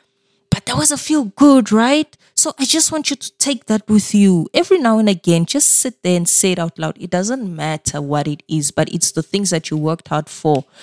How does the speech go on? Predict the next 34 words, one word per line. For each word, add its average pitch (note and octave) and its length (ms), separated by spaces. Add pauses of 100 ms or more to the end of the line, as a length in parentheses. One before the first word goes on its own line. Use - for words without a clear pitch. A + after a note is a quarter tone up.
(200)
that E3 180
you E3 60
said, E3 200
"Hey, E3 420
I D#3+ 100
did F#3 320
this A3+ 240
and D#3+ 200
this F3+ 200
and D3+ 180
this F3+ 200
and D#3+ 180
this E3 180
and E3 160
this." D#3+ 160 (140)
Friend, G3 560
you'll F3 200
realize E3+ 500
you're E3 80
not G3 160
a F#3+ 40
failure. D#3 600 (260)
You G#3 300
are E3 80
not G#3+ 340 (140)
a, A#3+ 120 (760)
shh. - 540 (500)
Anyways, F3+ 540 (840)
now A#3 180
in G#3+ 220
my F3+ 160
thirties, F3 680 (2000)
I G3+ 120
am, F#3+ 560